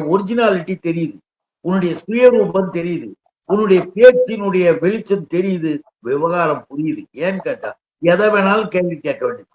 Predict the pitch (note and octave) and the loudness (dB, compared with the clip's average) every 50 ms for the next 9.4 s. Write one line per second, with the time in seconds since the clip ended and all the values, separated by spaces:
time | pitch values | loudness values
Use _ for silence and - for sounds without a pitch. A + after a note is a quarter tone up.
0 | _ _ D#3 D#3 D3 - - - G3 A#3 A#3+ A3+ A3+ G#3+ F3 F#3+ F#3+ F#3+ F#3+ F3 | _ _ -4 -4 -4 -2 0 2 4 4 4 4 2 0 2 2 2 2 2 0
1 | E3 D3+ D3 D#3 D#3 G3 G#3 G#3 F3+ E3 D#3+ D#3 C#3 - - D3+ E3 F3+ E3 D#3 | -2 -2 -4 -2 0 2 2 2 0 -4 -6 -8 -10 -10 -8 -6 -6 -4 -4 -6
2 | C#3 - B2+ A#2+ A#2 A#2 B2+ C3+ C#3 - - _ _ _ _ _ _ _ - A#2+ | -8 -6 -4 -4 -4 -2 -4 -4 -6 -8 -12 _ _ _ _ _ _ _ -12 -12
3 | B2+ - - G3 G#3 G3 - - - D3+ D3 C#3+ C3 B2 - - F3+ E3 C3+ C3+ | -10 -6 -2 0 2 2 0 -2 -4 -6 -6 -6 -6 -10 -12 -10 -8 -8 -8 -8
4 | C#3+ D#3+ F3 E3+ D#3 D3 - - A#2+ B2 B2 B2+ A#2+ A2 G2 G#2+ A2+ A2 _ _ | -8 -8 -6 -4 -4 -6 -6 -8 -14 -12 -8 -8 -8 -6 -8 -10 -10 -12 _ _
5 | _ _ _ _ _ - A2+ A2+ A2 - - D#3 D3 - - D3+ D3+ D#3+ D#3 - | _ _ _ _ _ -8 -8 -8 -8 -6 -4 -4 -4 -2 -4 -6 -6 -6 -6 -8
6 | C3+ B2+ B2+ B2 A#2 A2+ G#2+ A2+ C3 D3+ D#3 C#3+ A#2+ A#2 B2+ C#3 D3+ D#3 D3+ C3+ | -10 -6 -4 -4 -4 -4 -4 -6 -4 -4 -4 -4 -4 -4 -6 -6 -6 -6 -8 -8
7 | - _ _ _ _ _ _ _ _ _ - B2 B2+ - - - G3 E3 D#3+ D#3 | -8 _ _ _ _ _ _ _ _ _ -18 -16 -16 -10 -6 -4 -2 -2 0 0
8 | D#3 D#3+ E3 E3+ E3+ F3 E3+ - - - _ _ _ _ _ _ - D3 D#3+ E3+ | 0 2 4 6 6 6 4 0 -6 -14 _ _ _ _ _ _ -6 -4 -2 -2
9 | F3 E3 D#3+ D#3+ D#3 D3+ - | -2 0 0 -2 -2 -2 -6